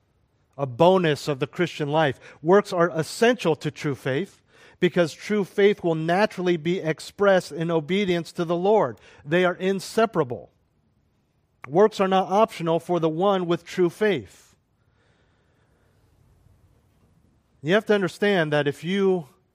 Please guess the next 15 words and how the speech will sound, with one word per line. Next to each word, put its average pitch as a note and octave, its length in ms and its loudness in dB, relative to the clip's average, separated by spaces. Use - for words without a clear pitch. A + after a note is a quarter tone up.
see G#3+ 320 -4
someone, A#2+ 640 -4
or E3+ 160 -2
you F#3 140 2
know G3 200 4
someone, C#3+ 380 -2
or C#3+ 80 -2
perhaps F#3 420 0
in E3+ 120 -2
your E3+ 180 -2
own F3+ 200 2
heart F#3 240 2
you D#3+ 80 -4
say, D#3 140 -2
"Well, C#3+ 340 -2